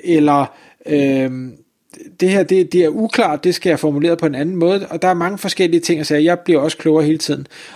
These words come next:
Og der tror jeg, det er rigtig, rigtig vigtigt, at hele tiden arbejde med at sige, "Den her procesbeskrivelse, der er,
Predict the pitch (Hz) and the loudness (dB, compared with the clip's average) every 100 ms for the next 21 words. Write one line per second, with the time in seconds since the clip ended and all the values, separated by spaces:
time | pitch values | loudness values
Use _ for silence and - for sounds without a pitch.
0 | - - 233 - 233 202 170 185 214 226 | -6 -2 0 2 2 2 0 0 0 0
1 | 190 180 170 175 226 - 254 - - 165 | -2 -2 -2 0 0 0 -2 -2 0 0
2 | 151 - - _ _ _ - - - 220 | 0 -6 -20 _ _ _ -18 -14 -6 2
3 | 254 294 285 - 226 180 175 208 214 175 | 4 6 4 2 0 2 -2 0 0 0
4 | 185 - 185 220 233 233 - 170 220 - | 0 -2 -2 -2 -2 -4 -6 -4 -4 -4
5 | - - 165 147 - 127 - 170 | -8 -2 -2 -2 -6 -8 -4 -4